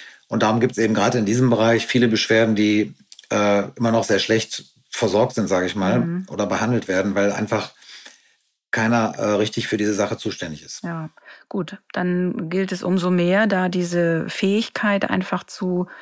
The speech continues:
Speaker 2: bewahren, indem man trainiert, indem man nicht, äh, immer nur weghört. Also deswegen wären Ohrstöpsel, was halten Sie von Ohrstöpseln? Sind die dann sinnvoll oder eher nicht?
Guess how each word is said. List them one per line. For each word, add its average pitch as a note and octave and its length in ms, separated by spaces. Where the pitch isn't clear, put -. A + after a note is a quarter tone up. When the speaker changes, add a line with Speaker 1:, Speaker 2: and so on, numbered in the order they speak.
Speaker 2:
bewahren, F3+ 600
indem F#3 320
man E3+ 420
trainiert, F#3 480
indem F3+ 320
man E3+ 240
nicht, - 440
äh, E3 240
immer E3+ 280
nur E3 440
weghört. G#3+ 560
Also F3+ 200
deswegen F3+ 440
wären F3 240
Ohrstöpsel, G3+ 960
was - 160
halten E3+ 200
Sie F3 100
von E3+ 220
Ohrstöpseln? G3+ 800
Sind F3 260
die F#3+ 280
dann G#3 1040
sinnvoll A#3+ 560
oder G#3 200
eher G3+ 240
nicht? C3+ 320